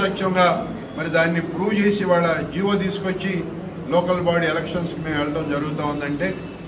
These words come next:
కాంగ్రెస్ పార్టీ యొక్క మరి ఏదైతే మాట నిలబెట్టుకునే విధానం అనేది కనబడుతూ ఉంది ఇంద-, ఇక్కడ. మరి ఎన్ని కష్టాలు వచ్చినా మరి అసెంబ్లీ సాక్షిగా బిల్లు పాస్ చేసి మరి ప్రభు-, మరి గవర్నర్కి,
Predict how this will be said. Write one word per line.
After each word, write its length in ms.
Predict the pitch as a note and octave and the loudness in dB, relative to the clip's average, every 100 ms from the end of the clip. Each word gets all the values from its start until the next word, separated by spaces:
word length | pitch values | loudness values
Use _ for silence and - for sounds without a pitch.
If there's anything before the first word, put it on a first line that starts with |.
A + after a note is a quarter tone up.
| - - | -12 -2
కాంగ్రెస్ 380 | C3+ F3+ F3+ F3 E3+ | 0 0 -2 -2 0
పార్టీ 280 | D#3+ E3 D#3+ | 2 0 -2
యొక్క 180 | D#3 D#3+ D3 C3+ - - - - | -2 0 0 0 -4 -12 -14 -6
మరి 180 | D3 D#3 D3 D3 - - - C#3+ | -2 0 0 -4 -6 -10 -8 -4
ఏదైతే 340 | E3+ F3+ F3 F3 C#3+ D3 | 0 0 0 0 0 4
మాట 160 | F3+ F3 E3 | 4 2 0
నిలబెట్టుకునే 500 | F3+ F#3 F#3 E3+ E3+ D3+ | 0 0 -2 -2 -2 0
విధానం 280 | E3 F3 E3+ | 2 2 2
అనేది 200 | E3 D#3+ D#3+ | 0 -2 -4
కనబడుతూ 380 | D3 D3 D3 D3 | -4 -4 -4 -2
ఉంది 140 | C#3 C3+ | -2 -2
ఇంద-, 160 | C3+ C3 C3+ C3+ | -2 -2 -2 -4
ఇక్కడ. 180 | C3+ A2+ - - - - - | -4 -4 -6 -10 -12 -12 -8
మరి 120 | C#3 D3 | -4 -2
ఎన్ని 180 | D3+ G3 F#3+ | 0 0 0
కష్టాలు 360 | E3+ E3 F3+ F3+ F3 | -2 0 2 4 4
వచ్చినా 260 | F3 F3+ F3+ F3 - - - - D3+ | 2 2 2 -2 -10 -12 -14 -12 -4
మరి 120 | D3+ D3 | 0 0
అసెంబ్లీ 360 | D3 G3+ G3+ G#3 F#3 | 0 0 2 2 4
సాక్షిగా 440 | F3+ F3+ F#3+ E3+ - - - - - - | 2 2 0 0 0 -4 -10 -10 -10 -4
బిల్లు 220 | F#3+ G#3+ G3 | -2 0 4
పాస్ 220 | F#3 F3+ | 4 4
చేసి 280 | F#3+ F#3 G3 F#3 E3 - - D3 | 2 0 0 -2 -4 -8 -12 -4
మరి 120 | D#3+ D#3 | -4 -2
ప్రభు-, 280 | D#3+ E3+ G3 F3+ | -2 0 0 0
మరి 140 | F3 D#3 | 0 2
గవర్నర్కి, 580 | D#3+ F#3+ F#3+ G3 F#3 | 4 4 4 2 0